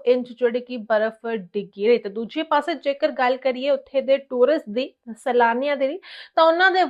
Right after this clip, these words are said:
ਵੱਲੋਂ ਇਸ ਮੌਸਮ ਦਾ ਪੂਰਾ ਆਨੰਦ ਜਿਹੜਾ ਕਿ ਮਾਣਿਆ ਜਾ ਰਿਹਾ। ਤਸਵੀਰਾਂ ਦੇ ਵਿੱਚ ਵੀ ਸਾਫ਼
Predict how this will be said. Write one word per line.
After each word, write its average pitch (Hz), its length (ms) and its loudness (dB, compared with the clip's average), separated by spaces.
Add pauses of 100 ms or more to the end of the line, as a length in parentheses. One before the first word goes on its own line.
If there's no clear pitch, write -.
ਵੱਲੋਂ 277 340 10
ਇਸ 277 240 6
ਮੌਸਮ 254 640 0
ਦਾ 269 140 4
ਪੂਰਾ 262 360 2
ਆਨੰਦ 233 500 -2
ਜਿਹੜਾ 240 280 0
ਕਿ 247 200 -8
ਮਾਣਿਆ 214 460 -6
ਜਾ 233 240 -2
ਰਿਹਾ। 214 160 0
ਤਸਵੀਰਾਂ 226 480 -6
ਦੇ 226 100 -6
ਵਿੱਚ 214 240 -10
ਵੀ 240 80 -6
ਸਾਫ਼ 208 260 -4